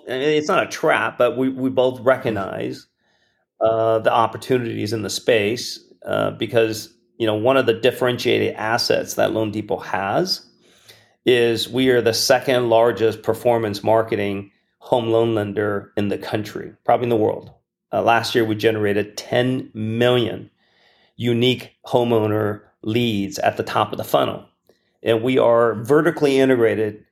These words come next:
to be a mortgage lender. So we offer you mortgage refinancings, we offer you mortgage, you know, home purchases. But that homeowner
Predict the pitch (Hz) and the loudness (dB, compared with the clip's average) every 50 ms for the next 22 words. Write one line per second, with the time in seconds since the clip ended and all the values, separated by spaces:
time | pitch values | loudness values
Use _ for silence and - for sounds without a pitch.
0 | - - _ _ _ - 107 98 120 123 120 120 117 - - 107 107 107 107 104 | -20 -20 _ _ _ -10 -6 -4 -4 -2 -2 -2 -2 0 0 2 2 2 0 0
1 | 110 123 135 143 123 110 101 110 107 104 - - - - - - - 113 107 101 | 2 2 2 2 2 0 -4 -4 -4 -4 -4 -6 -10 -12 -14 -6 -2 0 2 2
2 | 98 98 95 107 104 - 107 107 107 104 - 113 104 101 104 104 104 101 101 113 | 2 0 -2 -2 -2 2 2 2 2 0 -2 -4 -4 -2 -2 -2 -4 -2 0 0
3 | 113 113 113 110 - - 117 120 110 - 127 143 170 175 175 170 - 175 165 165 | 0 0 -2 -6 -8 -8 -8 -8 -6 -2 0 2 2 2 2 2 0 2 2 2
4 | 165 160 156 127 123 120 110 113 113 113 117 113 110 113 104 104 107 107 107 104 | 2 0 0 0 2 2 4 2 2 0 -2 -2 -2 -2 -2 -2 -2 -2 -4 -6
5 | 101 - _ _ _ _ _ - 107 101 101 98 98 - - _ _ _ _ - | -8 -14 _ _ _ _ _ -6 -4 -2 -2 -2 -4 -6 -12 _ _ _ _ -4
6 | - 135 127 - - 120 113 - - - - - - - - _ _ _ _ _ | -2 -2 -2 0 -2 -4 -4 -4 -6 -8 -10 -12 -14 -16 -20 _ _ _ _ _
7 | _ _ _ _ _ _ _ _ _ _ - 139 131 151 151 170 185 185 - - | _ _ _ _ _ _ _ _ _ _ -2 0 2 2 2 2 0 0 -2 -6
8 | - - - 170 170 160 143 139 147 151 147 131 120 113 110 113 110 107 | -4 -2 0 0 0 2 2 2 4 4 2 2 0 -2 -2 -4 -6 -8